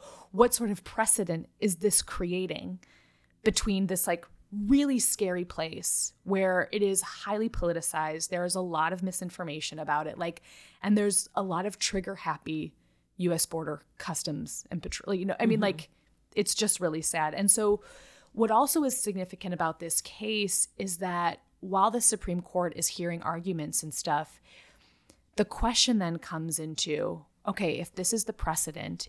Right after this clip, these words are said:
Speaker 1: if we can, sh-, if, if, if we try this guy, Mesa, shooting a gun across the border, that then opens us, and his family can sue a, you know, federal agent.
Speaker 2: Mm-hmm.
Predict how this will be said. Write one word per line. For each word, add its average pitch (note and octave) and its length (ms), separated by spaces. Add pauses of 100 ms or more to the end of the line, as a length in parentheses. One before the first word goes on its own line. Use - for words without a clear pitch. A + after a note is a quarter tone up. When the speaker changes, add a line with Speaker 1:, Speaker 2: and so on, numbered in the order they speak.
Speaker 1:
if F3+ 240
we F3+ 320
can, F#3 340
sh-, - 360
if, F#3 180
if, - 300
if - 200
we G#3+ 200
try G3+ 420
this F#3+ 240
guy, C3+ 480 (400)
Mesa, D#3+ 600 (360)
shooting G#3 460
a G3+ 60
gun F3 200
across E3 500
the - 120
border, D3 580 (1040)
that G3 260
then A3+ 140
opens F#3 340
us, F#3 120
and F#3+ 160
his G3 200
family F#3 300
can G3 220
sue F3 580 (160)
a, D#3 560
you F#3 100
know, D#3 320
federal D#3+ 800 (260)
agent. F3 580
Speaker 2:
Mm-hmm. E3 300